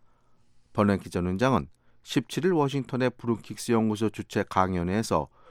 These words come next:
중국의 최근 위안화 평가절하 논란과 관련해 이같이 말했습니다. 버냉키 전 의장은 미국 정부는 그동안 중국의 환율 정책에서 시장 원리를 고려할 것을 요-,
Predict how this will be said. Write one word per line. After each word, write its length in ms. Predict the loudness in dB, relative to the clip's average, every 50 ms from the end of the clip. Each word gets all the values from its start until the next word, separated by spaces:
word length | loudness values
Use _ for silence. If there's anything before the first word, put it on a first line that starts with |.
| -20 -20 -20 _ -20
중국의 540 | -8 0 2 4 4 4 2 2 0 0 -4 -4
최근 460 | -6 -2 -2 -2 0 0 0 0 2
위안화 340 | 2 4 6 6 6 4 2 0
평가절하 640 | -2 -8 -6 -6 0 0 0 2 2 2 2 2 2
논란과 420 | 4 2 2 2 0 0 0 -2
관련해 460 | -2 0 0 0 0 0 -2 -2 -6 -12 _ _ _ _
이같이 380 | _ -4 -4 -4 -4 -4 -6 -2
말했습니다. 560 | -2 0 0 -2 -4 -2 -4 0 2 0 0 0 -10 _ _ _ -20 -20 -20 -20 -20 _ _ _ _ -20 -20 -20 -10
버냉키 380 | -2 2 2 2 2 2 -2 -4
전 160 | -4 -2 -2
의장은 440 | -2 -2 0 2 2 2 2 0 -2 -10 _ _ _ _ _ -20 -20 -20 -10
미국 360 | 2 2 4 4 4 0 0
정부는 360 | 0 0 0 2 0 -2 -2 -4
그동안 400 | -4 -4 -2 -2 0 0 -2 -4
중국의 560 | -4 -4 -2 -2 -2 0 2 2 2 2 -2 -8 _ -20 -20 _
환율 440 | -18 -6 -4 -2 0 2 0 0 2
정책에서 580 | 2 0 0 0 -4 -2 -2 -2 0 -2 -2
시장 400 | -4 -4 -6 -4 0 2 2 2
원리를 360 | 2 0 2 2 4 4 4 2
고려할 380 | 0 -2 -2 2 4 2 2 2
것을 460 | 0 -2 -2 0 0 0 0 2 2
요-, 220 | 2 2 2 0